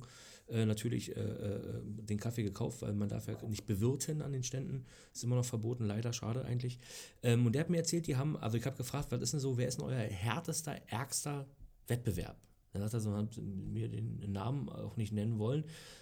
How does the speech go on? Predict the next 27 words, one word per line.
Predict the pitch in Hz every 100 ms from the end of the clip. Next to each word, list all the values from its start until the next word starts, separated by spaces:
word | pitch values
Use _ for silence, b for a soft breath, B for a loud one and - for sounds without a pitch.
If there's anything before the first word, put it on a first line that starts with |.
| B
Sagt | 117
so, | -
„Ja, | 117 143
aber | 143 113 117 - - 110 120
die | 113 113 107
Homepage, | 151 175 180 - - -
genauso | 139 143 185 226
das | 220 -
Gleiche, | 127 151 156
was | 160 -
wir | 120
machen.“ | 127 185 - -
Also, | - 131 -
äh, | 143
wirklich, | 156 160 -
gleiche | 135 151
Farben, | 143 160 175
gleiche | 139 139 139
Typo, | - - 156
alles | 120 131
gleich. | 120 87 - - B B B B B
Und |
ich | 107
sag, | 107 107
„Äh, | 98 101
und, | 104 95 95 95
ähm, | 101 101 95